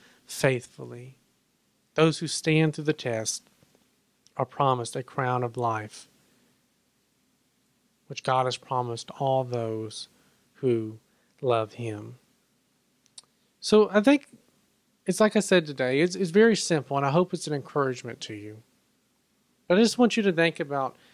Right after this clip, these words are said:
where you're standing right now in your life, um, what's going on around you,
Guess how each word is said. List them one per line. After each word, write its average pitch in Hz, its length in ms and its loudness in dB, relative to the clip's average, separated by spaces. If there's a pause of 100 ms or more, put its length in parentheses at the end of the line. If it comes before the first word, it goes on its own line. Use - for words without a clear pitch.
(140)
where 151 200 2
you're 190 160 4
standing 160 480 0
right 135 220 -2
now 127 240 -6
in 139 60 -6
your 147 120 0
life, 113 560 -8 (1040)
um, 117 400 -14 (440)
what's 202 260 2
going 165 360 2
on 139 220 -2
around 117 680 -6
you, 123 260 -16